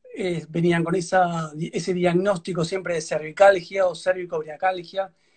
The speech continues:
con los verdaderos pacientes que te traían un paciente con vértigo o con una patología bien de base a nivel vestibular.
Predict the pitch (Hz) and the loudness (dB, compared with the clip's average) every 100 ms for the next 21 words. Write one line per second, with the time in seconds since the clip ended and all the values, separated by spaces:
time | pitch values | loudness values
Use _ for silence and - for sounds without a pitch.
0 | _ _ _ _ - 220 226 233 - 190 | _ _ _ _ -2 0 2 -2 -4 -8
1 | 170 196 180 190 220 233 175 185 220 220 | -6 -6 -4 0 0 0 -4 -6 -4 -4
2 | 220 185 175 165 170 185 190 226 196 180 | -4 -4 -6 -2 0 0 0 -4 -10 -10
3 | 170 160 - 180 180 175 170 160 170 208 | -6 -6 -6 -8 -8 -12 -14 0 8 8
4 | 202 220 208 220 233 240 175 175 185 180 | 8 0 -4 -2 -2 -6 -16 -10 -8 -8
5 | 170 165 - 185 190 185 170 180 180 170 | -14 -18 -14 -4 0 2 0 -8 -10 -10
6 | 165 175 170 180 165 170 170 156 - 156 | -6 -8 -8 -14 -14 -16 -16 -18 -20 -20
7 | 160 - | -16 -18